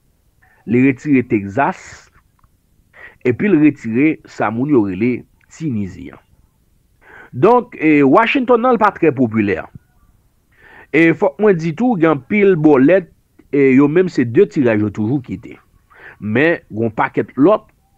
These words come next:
ki bay tout tiraj sa yo, m sot site la pou la. Sis tiraj yo. E se de fwa nan jounen, tiraj yo fèt. E ben,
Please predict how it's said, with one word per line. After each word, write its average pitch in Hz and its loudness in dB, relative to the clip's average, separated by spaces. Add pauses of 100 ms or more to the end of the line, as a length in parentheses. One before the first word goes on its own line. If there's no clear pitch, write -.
(360)
ki 196 -2
bay 170 0 (120)
tout 208 -6 (120)
tiraj 143 0
sa 160 -2
yo, 170 4
m 131 -6
sot 117 -6
site 113 -4
la 90 -6
pou 78 -18
la. - -18 (200)
Sis - -12
tiraj 98 -6
yo. - -20 (1120)
E 196 4
se 175 0
de 175 2
fwa 202 0
nan 127 2
jounen, 104 -6 (720)
tiraj 110 0
yo 98 -4
fèt. - -10 (920)
E - -2
ben, 277 4